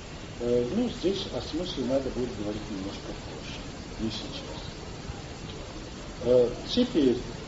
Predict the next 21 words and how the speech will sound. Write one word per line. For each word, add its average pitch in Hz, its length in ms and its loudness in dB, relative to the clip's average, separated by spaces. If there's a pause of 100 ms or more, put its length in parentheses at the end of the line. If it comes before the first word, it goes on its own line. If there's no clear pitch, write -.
(300)
значит, 156 560 8
э, 160 40 12
м-, 135 880 6 (100)
э, 127 380 2
но 143 560 10
заметим, 151 680 10
что - 220 -4
действительно, 190 840 4 (200)
да, 120 120 4 (320)
когда, 123 560 10 (320)
э, 104 560 -4
искупаются 113 760 0 (100)
грехи, 170 440 -4 (340)
э, 131 160 4 (100)
то 147 120 8
отдается 190 880 6 (120)
действительно 131 460 -4
самое 147 460 2
лучшее. 104 420 -4 (540)
Э, 120 180 8 (100)
так 208 320 12